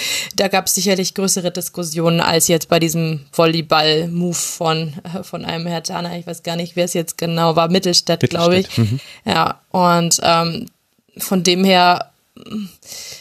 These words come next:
Speaker 1: wenn man sich natürlich so paar Schnitzer leistet, ähm, muss man sich hinterher nicht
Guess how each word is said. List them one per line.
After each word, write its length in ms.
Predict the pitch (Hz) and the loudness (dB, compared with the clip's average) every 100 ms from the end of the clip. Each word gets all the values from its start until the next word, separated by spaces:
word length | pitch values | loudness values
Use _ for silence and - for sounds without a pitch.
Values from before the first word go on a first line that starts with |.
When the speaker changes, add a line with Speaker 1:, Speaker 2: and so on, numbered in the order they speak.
| - _ | -20 _
Speaker 1:
wenn 140 | - 202 | 0 2
man 200 | 220 220 | 4 4
sich 140 | 202 202 | 2 4
natürlich 400 | 202 202 208 185 | 4 4 2 2
so 80 | |
paar 340 | 196 - 180 180 | 0 2 4 4
Schnitzer 480 | - 196 208 - 185 | 2 0 0 2 4
leistet, 680 | 175 180 190 - 180 - - | 4 4 2 2 0 -2 -2
ähm, 300 | - 180 175 | 2 2 2
muss 160 | 180 175 | 0 0
man 140 | 180 | 0
sich 160 | 185 - | 0 0
hinterher 480 | 190 185 180 180 | 2 2 4 4
nicht 460 | 170 170 175 - 180 | 2 0 -2 -4 -6